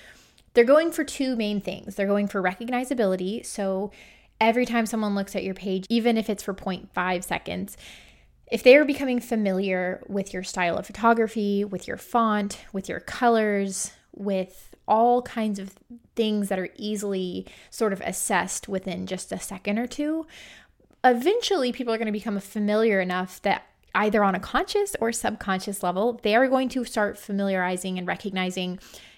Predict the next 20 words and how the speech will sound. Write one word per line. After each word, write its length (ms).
yellow 800
and 200
Gomi 360
sands 580
and 240
this 220
kind 260
of 100
picture 280
with 160
this 160
kind 220
of 80
grain 520
to 120
your 300
content. 600
The 140
other 240
things 260